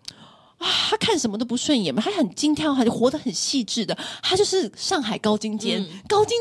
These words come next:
Speaker 1: 尖上面的高精尖。”他就觉得：“啊，这个地板怎么都没有地暖啊，我不能没有地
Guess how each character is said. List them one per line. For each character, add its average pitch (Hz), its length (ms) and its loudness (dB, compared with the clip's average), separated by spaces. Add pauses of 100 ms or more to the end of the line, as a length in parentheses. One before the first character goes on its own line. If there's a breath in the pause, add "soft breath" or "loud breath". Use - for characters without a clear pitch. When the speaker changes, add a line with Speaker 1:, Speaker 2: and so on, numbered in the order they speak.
Speaker 1:
尖 415 240 2
上 381 260 2
面 302 140 2
的 208 60 0
高 254 200 4
精 240 220 2
尖。” 220 220 2 (340 loud breath)
他 - 100 -4
就 480 120 6
觉 285 160 2
得 269 100 2
：“啊， - 100 -2 (200)
这 427 120 2
个 415 80 -8
地 415 140 2
板 202 200 0
怎 - 100 -10
么 - 120 -8 (320)
都 381 120 -4
没 392 100 -2
有 254 80 2
地 311 220 2
暖 226 180 2
啊， - 400 -18 (180)
我 370 80 2
不 - 140 -4 (100)
能 359 140 0
没 392 120 -2
有 403 120 0
地 466 140 -4